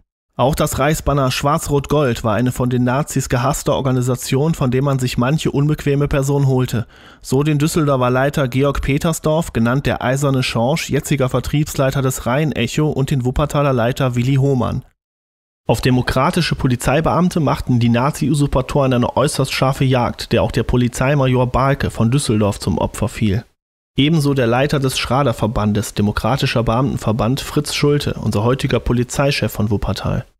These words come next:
Ein Opfer seines Dienstes wurde auch der Kriminalbeamte Johannes Pauli, der für die Nazis unangenehme Feststellungen über verschiedene Mordaffären und Schießereien gemacht hatte.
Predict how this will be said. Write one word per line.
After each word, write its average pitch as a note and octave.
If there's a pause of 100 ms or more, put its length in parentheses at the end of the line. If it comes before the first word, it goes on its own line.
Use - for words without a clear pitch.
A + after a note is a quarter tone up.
(380)
Ein A#2
Opfer C#3+
seines C3
Dienstes E3+
wurde C#3
auch -
der C#3+
Kriminalbeamte C3+
Johannes C3
Pauli, C#3
der G#2
für -
die A#2
Nazis C#3
unangenehme C3
Feststellungen D3
über C3+
verschiedene D3
Mordaffären C#3
und C3+
Schießereien C3+
gemacht F#2+
hatte. A2+